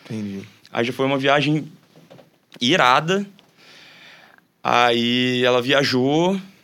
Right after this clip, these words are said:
Speaker 2: pra, pra, ela tinha ido pra Disney, eu acho, com a, com a
Speaker 1: Legal.
Speaker 2: família dela. Aí eu fiquei em Aracaju ali.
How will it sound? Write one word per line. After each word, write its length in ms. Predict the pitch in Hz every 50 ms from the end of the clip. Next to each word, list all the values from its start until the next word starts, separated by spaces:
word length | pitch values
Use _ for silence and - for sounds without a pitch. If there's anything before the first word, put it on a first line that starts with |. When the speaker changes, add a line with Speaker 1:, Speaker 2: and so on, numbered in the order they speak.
| _ _ _ _ _ _ _
Speaker 2:
pra, 220 | - 113 113 113
pra, 220 | 110 110 - 113 113
ela 320 | 110 110 110 110 110 107 -
tinha 160 | - - 113 113
ido 80 | 117
pra 140 | - - 143
Disney, 440 | 147 127 113 120 131 165 160 139 127
eu 100 | 117 113
acho, 240 | 113 120 131 123 -
com 140 | - - 110
a, 40 | 107
com 20 |
a 80 | 104 104
Speaker 1:
Legal. 140 | 104 101 95
Speaker 2:
família 280 | 113 113 113 110 117
dela. 480 | 113 107 107 107 117 127 139 147 156 156 151 - _ _ _ _
Aí 120 | - - 113
eu 40 | 113
fiquei 200 | 110 - - 117
em 40 | 120
Aracaju 480 | 120 123 123 123 127 131 123 117 131 147
ali. 500 | 160 160 151 160 175 190 214 226 233